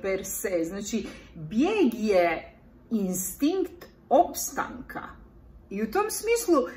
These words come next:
nemojmo se mi ljutiti sad na bijeg, znači zašto mi bježimo od istine.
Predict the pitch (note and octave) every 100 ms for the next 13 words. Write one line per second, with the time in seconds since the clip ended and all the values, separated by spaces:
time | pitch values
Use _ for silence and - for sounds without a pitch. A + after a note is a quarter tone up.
0 | - - C4+ G4+ B4+ B4 - G4+ F#4 G4
1 | F4 C4+ D#4+ F4 D4 G#3+ G3 F#3+ - G#3
2 | G3 F#3+ F3 D#3 F#3+ F#3 E3 G3 F#3 F#3
3 | D3+ F#3+ F#3+ - F#3 F#3 D#3 F3 E3 E3
4 | D#3+ E3+ D#3+ - - - - -